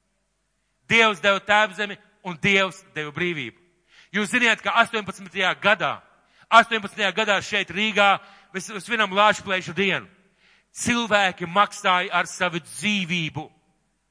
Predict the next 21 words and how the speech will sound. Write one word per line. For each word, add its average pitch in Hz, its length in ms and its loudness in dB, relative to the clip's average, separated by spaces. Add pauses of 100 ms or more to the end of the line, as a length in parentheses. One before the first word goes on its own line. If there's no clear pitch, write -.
(140)
lai 180 160 2
šeit 214 400 0
būtu 180 280 -4
brīva 175 400 -4
Latvija. 147 340 -6 (680)
Un 247 160 -2
no 240 160 6
kurienes 247 480 0
šīs 233 320 -8
jūtas, 226 320 -4
pasakiet 196 480 -2
man, 180 220 2 (340)
vai 202 160 4
no 202 240 -2
vēlna 208 480 4
ir 214 160 -4
jūtas 214 320 -8
cīnīties 185 420 -8
par 180 140 -14
savu 175 240 -10
zemi? 160 260 -6